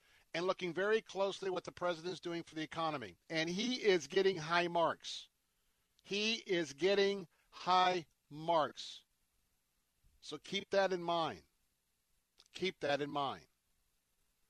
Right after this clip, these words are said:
This ridiculous narrative that they have been running with, tell you what, I said that I thought that the highest ratings they would have would be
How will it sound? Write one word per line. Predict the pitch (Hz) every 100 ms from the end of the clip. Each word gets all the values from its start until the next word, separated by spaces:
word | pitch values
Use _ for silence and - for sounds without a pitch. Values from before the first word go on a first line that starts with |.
| _ _ -
This | 170 -
ridiculous | 185 160 208 - 214 196 175
narrative | 180 180 180 180
that | 160
they | - 170
have | 175
been | 156 156
running | 170 180 180
with, | 190 185 - - _ _ _ _ _ _ _ _ _ _ _ _ _ _ _ _ -
tell | 123
you | 131 143
what, | 208 196 - _ _ _ _ _ _ _ -
I | 123 147
said | - 214 220
that | 180 165
I | 165
thought | - 185 185 180
that | 156 147
the | 147
highest | 135 165 202 226 226 -
ratings | 175 190 190 185 190 165
they | 175 170
would | 170
have | 156 160 139 131
would | 127 131
be | 131